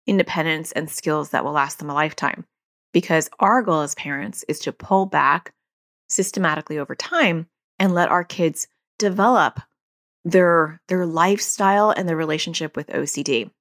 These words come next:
because there has to be a lifestyle and relationship with O C D. O C D is, is a chronic condition. I know we never wanna hear that. That's upsetting. But I think once we realize that, and our kids realize that, we talk about it's something that has to be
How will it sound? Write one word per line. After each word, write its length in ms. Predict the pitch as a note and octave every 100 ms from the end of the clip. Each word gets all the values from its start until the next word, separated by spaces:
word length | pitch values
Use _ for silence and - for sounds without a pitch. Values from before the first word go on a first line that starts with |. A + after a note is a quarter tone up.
| _ -
because 360 | E3+ - G3 F#3+
there 180 | F#3+
has 340 | F#3+ F3+ F3+ -
to 120 | A3+
be 420 | F#3+ F#3 G#3+ B3 _ _ _ _ _ _ -
a 120 | F#3
lifestyle 560 | D#3+ C#3 F3+ - G#3
and 140 | G3+ F#3
relationship 440 | D#3+ D3+ E3 D#3
with 140 | D3 D#3
O 100 | D3
C 160 | -
D. 260 | E3 C3+ - _ _ _ _ _
O 120 | F3+
C 160 | F#3+ A3
D 160 | G3 -
is, 260 | E3+ - -
is 120 | F3
a 40 | F3
chronic 440 | - C#3 C#3+ G3+
condition. 540 | - G#3+ D#3 - G3 A3
I 80 |
know 180 | D3+ D#3
we 80 | E3
never 200 | D3+ F3
wanna 140 | G3
hear 280 | G3+ - D3+
that. 240 | D3 D#3+ F#3
That's 200 | D#3 F#3+
upsetting. 560 | - - D#3+ E3+ G#3 - _ _ _ -
But 120 | F3
I 60 | E3+
think 220 | F3+ F3
once 180 | F3 -
we 100 | G3
realize 640 | D#3 D#3 D#3+ F3 G3+ -
that, 340 | G#3+ A#3 B3+ - _ _ _
and 100 | F#3+
our 100 | D#3
kids 320 | C#3+ - F3+ -
realize 360 | F3 E3+ F3+
that, 220 | G#3 G3+ - _ _ _
we 80 | G3+
talk 260 | G3 D#3+
about 380 | F#3+ F#3 E3+ - _ _ _ _
it's 160 | F#3 -
something 300 | E3+ E3+ A3
that 120 | G#3+
has 280 | F#3+ D3 -
to 100 | F#3+
be 360 | F3 F3+ F3+